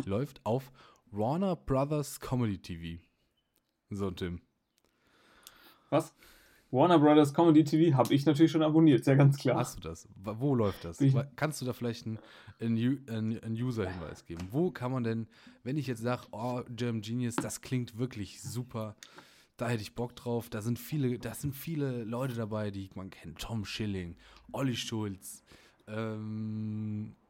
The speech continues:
Speaker 1: äh, Max,
Speaker 2: <laughs>
Speaker 1: Maximilian Lau heißt
Speaker 2: Max
Speaker 1: der?
Speaker 2: Kruse.
Speaker 1: Alexander Lau,
Speaker 2: Max Kruse.
Speaker 1: Max Lau.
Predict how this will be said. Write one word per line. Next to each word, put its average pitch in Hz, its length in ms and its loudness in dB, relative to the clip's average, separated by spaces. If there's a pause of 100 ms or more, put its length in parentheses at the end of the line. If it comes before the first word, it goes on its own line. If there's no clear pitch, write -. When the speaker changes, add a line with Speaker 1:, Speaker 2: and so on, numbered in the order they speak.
Speaker 1:
äh, 120 460 -6 (1080)
Max, 131 440 0
Speaker 2:
<laughs> 107 40 -10
Speaker 1:
Maximilian 117 760 0
Lau 120 300 -6
heißt 127 140 -8
Speaker 2:
Max 139 300 2
Speaker 1:
der? - 40 -16
Speaker 2:
Kruse. 156 480 12
Speaker 1:
Alexander 131 440 0
Lau, 156 180 8
Speaker 2:
Max 143 220 0
Kruse. 147 420 6
Speaker 1:
Max 131 360 2
Lau. 131 420 -8